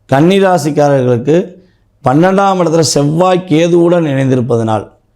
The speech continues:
இரவு நேரங்களில் வாகனங்களை சுற்றுவது, இரவு நேரங்களில் வாகனங்களில் டிராவல், லாங் டிராவல் போவது,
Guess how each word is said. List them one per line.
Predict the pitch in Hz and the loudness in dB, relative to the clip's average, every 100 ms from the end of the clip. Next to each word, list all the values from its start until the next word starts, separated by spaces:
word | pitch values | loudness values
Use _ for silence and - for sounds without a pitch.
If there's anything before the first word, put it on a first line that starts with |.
| _ _ _ | _ _ _
இரவு | - 143 202 233 233 | 0 2 2 2 2
நேரங்களில் | 214 180 165 143 139 107 - _ _ | 2 0 0 0 0 -2 -8 _ _
வாகனங்களை | 117 127 156 175 165 151 | -2 0 2 2 2 2
சுற்றுவது, | 127 135 110 135 123 127 160 - _ _ _ _ | 0 -2 0 0 0 0 -4 -8 _ _ _ _
இரவு | 127 160 214 214 | 0 2 2 2
நேரங்களில் | 202 175 165 156 147 117 - _ _ | 2 2 2 2 0 -2 -10 _ _
வாகனங்களில் | - 135 160 170 160 151 147 120 | -2 0 2 2 2 2 0 0
டிராவல், | 143 156 156 | -2 0 0
லாங் | 139 147 185 180 | 0 0 0 -2
டிராவல் | 156 147 135 120 | 0 0 -2 -2
போவது, | 123 120 139 - - | -2 0 0 -2 -10